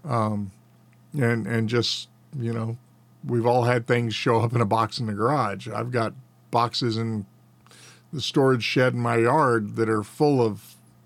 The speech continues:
things that I'll go through that stuff later. So you stuff it in a box and stick it on a shelf, whether you ever go through it or not. Um, when my mom passed away in twenty nineteen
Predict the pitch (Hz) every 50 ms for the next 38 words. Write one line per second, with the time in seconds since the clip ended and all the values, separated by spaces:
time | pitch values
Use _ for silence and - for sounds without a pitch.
0 | _ _ _ _ _ _ _ _ _ _ _ _ _ _ _ - 151 131 131 127
1 | 123 120 117 107 - - 117 113 110 - - _ _ - - - - _ _ _
2 | _ _ - 143 147 147 147 180 175 160 - 185 170 151 156 143 123 - - -
3 | 156 135 127 - 127 123 123 127 113 113 107 101 - - - - 135 123 110 -
4 | - - 120 117 123 107 107 107 110 104 107 113 - - - 110 - - - 107
5 | 101 104 107 107 101 - - 135 117 117 - - _ _ _ _ _ _ _ _
6 | _ _ _ _ _ _ _ _ - _ _ _ _ _ _ _ _ _ _ _
7 | _ _ - 143 143 131 120 123 117 120 123 120 107 107 92 85 87 92 - 117
8 | 113 - - - 165 180 147 110 104 98 104 104 101 - - - - - - -
9 | - - - - - - - 151 127 120 113 104 101 _ _ - 180 131 139 180
10 | 190 180 170 165 156 139 135 139 147 147 147 147 127 127 131 123 113 - - 135
11 | 120 120 120 117 113 107 - 123 120 117 117 113 117 117 113 117 - 117 117 113
12 | 123 131 131